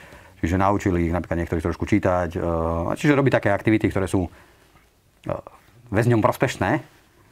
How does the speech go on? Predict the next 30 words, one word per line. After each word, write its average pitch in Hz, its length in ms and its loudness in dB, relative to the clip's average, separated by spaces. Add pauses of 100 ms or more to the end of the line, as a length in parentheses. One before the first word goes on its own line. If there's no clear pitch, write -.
(120)
hej. 120 180 0 (800)
A, 92 120 2 (500)
a - 100 2
myslím, 131 240 2
že 110 80 4
mení 120 160 4
sa 107 160 2
akože, 98 280 -2 (600)
že 90 100 0 (140)
dobrým 95 240 2
smerom, 110 480 0 (560)
ale 110 320 2 (720)
ak 90 80 -6
by 98 140 0
to 95 100 0
bolo 90 160 -2
pätnásť 85 320 -2
rokov, 117 400 0 (320)
tak 95 160 -4
v 113 80 2
istom 104 160 0
bode 92 160 0
sa 90 160 -4
to 80 80 -4
zlomí 92 320 0
a 82 240 -2
to - 80 -14
pôjde 80 240 -2
zlým 76 240 -6
smerom, 76 320 -8